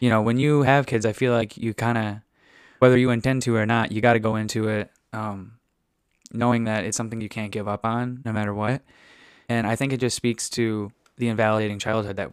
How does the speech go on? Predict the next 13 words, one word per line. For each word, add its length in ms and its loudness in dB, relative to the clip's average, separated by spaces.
uh, 160 -6
my 100 -8
brother 220 2
and 100 -4
I 80 -6
had, 380 -8
because, 440 -4
I 60 -10
mean, 120 -6
even 220 -6
now, 340 -6
you 100 -6
know, 220 -8